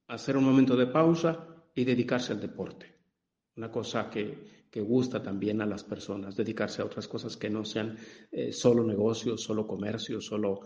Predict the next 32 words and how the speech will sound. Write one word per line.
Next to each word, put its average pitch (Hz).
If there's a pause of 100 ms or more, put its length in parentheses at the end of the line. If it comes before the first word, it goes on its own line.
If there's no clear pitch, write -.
(200)
otras 123
cosas 113
que 113
no 107
hacemos, 107
pues, - (100)
ordinariamente, 101 (240)
como 104
es -
el 95
deporte, 92
como 104
son 110
las, 110 (360)
las 113
competiciones 110
deportivas. 95 (240)
Entonces, 131
desde 123
ahí 175
se -
puede 147
precisamente 131
cultivar 123
esa 123
parte 113
que 123
tiene 123
el 110
hombre 120
consigo 110
mismo. 101